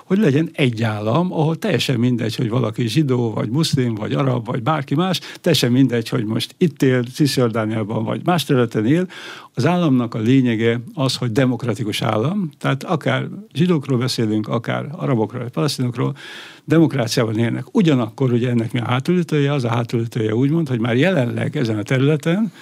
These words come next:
tehát Izrael állam, Gáza és Cisjordánia, több arab él, mint zsidó. Most amennyiben, ö, az állam tényleg demokratikus, akkor ez azt jelenti, hogy a választásokon is, ö,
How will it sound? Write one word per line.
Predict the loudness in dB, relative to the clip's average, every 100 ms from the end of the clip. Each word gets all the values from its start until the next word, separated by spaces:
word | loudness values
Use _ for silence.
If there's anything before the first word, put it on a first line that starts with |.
| -20 -20 -14
tehát | -6 2
Izrael | 2 4 4 4
állam, | 2 2 2 2 0 -4 -8 -2
Gáza | 0 2 0 -2 -2 -6
és | -8 -4
Cisjordánia, | -2 0 0 2 2 4 2 -2 -8 _ _ _ _ _ _ _ _ _
több | 0 2
arab | 2 0 0
él, | 0
mint | 0 -2
zsidó. | -2 -2 -4 -8 _ _ _ _ _ _ _ -2
Most | -2 2
amennyiben, | 4 6 4 4 2 2 2 0 -2 -10 _ _
ö, | -4 -2 0 -2 -6 -10
az | -4 0
állam | 2 0 -2 -4 0
tényleg | 0 2
demokratikus, | 0 0 2 0 0 0 -2 -2 -8 _ -20 -20 -10
akkor | -4 0
ez | 2
azt | 2
jelenti, | 0 0 0 2 2
hogy | 2 0
a | 0
választásokon | 0 -2 -4 -4 -4 -2 -2 2
is, | 2 0 -6 -6
ö, | -4